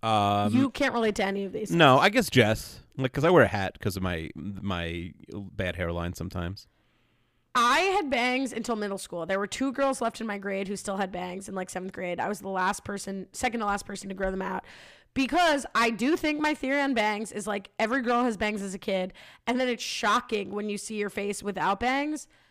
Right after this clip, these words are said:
Speaker 2: And so I just was like, "I have a huge forehead, and I can't have it." Now I look back at my middle school photos. They are regrettable. But, so that's relatable to me.
Speaker 1: Mm-hmm.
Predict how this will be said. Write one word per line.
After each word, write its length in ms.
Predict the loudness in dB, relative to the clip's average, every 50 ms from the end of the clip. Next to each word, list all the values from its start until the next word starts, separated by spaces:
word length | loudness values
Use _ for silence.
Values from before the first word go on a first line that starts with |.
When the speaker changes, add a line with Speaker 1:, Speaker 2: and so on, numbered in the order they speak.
| _ _ -4
Speaker 2:
And 180 | -2 -2 -2 -2
so 140 | -2 0 0
I 140 | 0 0
just 180 | -2 -4 -6 -8
was 100 | -6 -6
like, 120 | -4 -2
"I 20 | 0
have 120 | 0 0
a 40 | -2
huge 440 | -4 -4 -2 -2 -2 -2 -4 -6 -10
forehead, 720 | -10 -6 -4 -4 -2 -2 -2 0 0 0 -2 -2 -4 -6 -6
and 400 | -4 -4 -4 -4 -6 -8 -8 -8
I 80 | -8 -10
can't 220 | -8 -6 -6 -6
have 180 | -6 -8 -8 -10
it." 160 | -10 -10 -6
Now 180 | -4 -2 0 0
I 80 | 0 0
look 160 | -2 -4 -4
back 220 | -4 -4 -2 -2
at 60 | -4 -6
my 60 | -6
middle 160 | -4 -6 -8
school 200 | -8 -8 -8 -8
photos. 360 | -6 -6 -6 -4 -6 -6 -8
They 240 | -6 -6 -6 -4 -4
are 580 | -6 -6 -6 -6 -4 -4 -4 -4 -6 -6 -8 -8
regrettable. 1120 | -8 -8 -8 -8 -10 -12 -14 -12 -10 -8 -4 -4 -4 -4 -4 -8 -8 -8 -8 -10 -12 -14 _ _ _ -4
But, 280 | -2 -2 0 -2 -4 -8 -6
so 120 | -2 0 2
that's 240 | 2 2 2 0 -2
relatable 400 | -4 -2 -2 -4 -4 -6 -12 -12
to 100 | -12 -14
me. 160 | -18 -18 -20 _ _ -14
Speaker 1:
Mm-hmm. 280 | -10 -8 -8 -8 -8